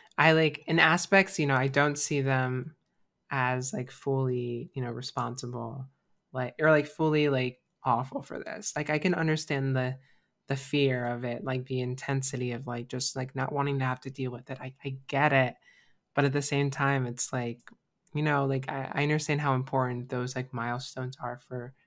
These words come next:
for parents, especially maybe parents of, like, like, of, of, like, immigrants. And so I understand that, like, that, that, like,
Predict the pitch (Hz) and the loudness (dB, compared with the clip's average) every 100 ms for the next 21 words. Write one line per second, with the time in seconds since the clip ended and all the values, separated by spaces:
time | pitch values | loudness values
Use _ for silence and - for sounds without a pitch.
0 | _ - 143 - 127 123 139 135 139 - | _ -4 -4 -2 -4 -4 -4 -2 -2 0
1 | 156 151 - 127 127 131 139 120 120 - | 0 0 -2 -4 -4 -4 -6 -8 -8 -16
2 | _ _ 135 135 - 135 131 120 - - | _ _ -10 -10 -10 -6 -4 -4 -8 -6
3 | 127 131 127 127 120 120 185 214 - - | -4 -4 -2 -2 -2 -6 -10 -12 -14 -16
4 | _ _ _ _ 139 131 143 131 123 135 | _ _ _ _ -4 -4 0 0 2 2
5 | 135 135 127 123 123 - 123 135 127 131 | 0 -2 -4 -4 -6 -6 -8 -6 -8 -6
6 | 131 - _ _ - 123 131 127 127 - | -10 -14 _ _ -4 -2 -2 -6 -8 -14